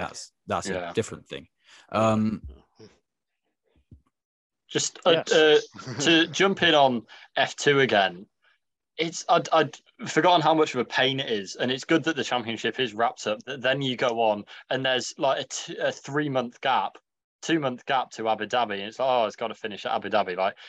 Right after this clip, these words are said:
Speaker 2: that is such a pain in the arse. And we had this, uh, two years ago when it was going down to the Sakhir Grand Prix, and there were, like, eight drivers in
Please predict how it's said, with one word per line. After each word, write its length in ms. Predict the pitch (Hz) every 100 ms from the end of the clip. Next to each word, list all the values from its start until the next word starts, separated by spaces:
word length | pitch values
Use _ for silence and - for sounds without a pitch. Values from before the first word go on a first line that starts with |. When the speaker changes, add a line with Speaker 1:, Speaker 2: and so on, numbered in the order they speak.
| - -
Speaker 2:
that 140 | 120
is 80 | -
such 400 | - - 175 -
a 40 | 113
pain 220 | 110 101
in 100 | 90
the 80 | 92
arse. 280 | 92 87 -
And 120 | 135
we 80 | 156
had 160 | 147
this, 400 | 147 127 - - - - _ -
uh, 240 | 127 123 -
two 420 | - 165 170 165
years 320 | 127 123 117
ago 300 | 117 120 113
when 180 | 110 110
it 100 | 139
was 360 | 117 104 - - _ _ -
going 320 | 135 123 120
down 240 | 110 117 117
to 120 | -
the 100 | 107
Sakhir 540 | 104 - 117 - 117 107
Grand 220 | 107 104
Prix, 260 | - 104 101
and 120 | 98
there 100 | 98
were, 220 | 98 98 -
like, 300 | 110 104 - _ -
eight 200 | 117 107 -
drivers 480 | 113 107 104 98
in 220 | 104 101